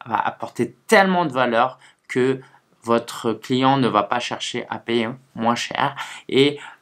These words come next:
euh, pour ça, bah, euh, va falloir aussi, euh,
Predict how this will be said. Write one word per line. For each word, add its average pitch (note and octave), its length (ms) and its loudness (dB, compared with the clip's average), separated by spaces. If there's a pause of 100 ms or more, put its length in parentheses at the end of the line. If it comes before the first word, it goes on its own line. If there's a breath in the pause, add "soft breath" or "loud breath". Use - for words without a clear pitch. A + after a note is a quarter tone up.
euh, G2+ 140 -2
pour A#2 260 -10
ça, C3 320 4
bah, G#2+ 400 0 (220)
euh, G#2 340 -8
va G#2+ 160 -2
falloir A#2 460 0
aussi, C3 480 -2 (220)
euh, G2 220 -8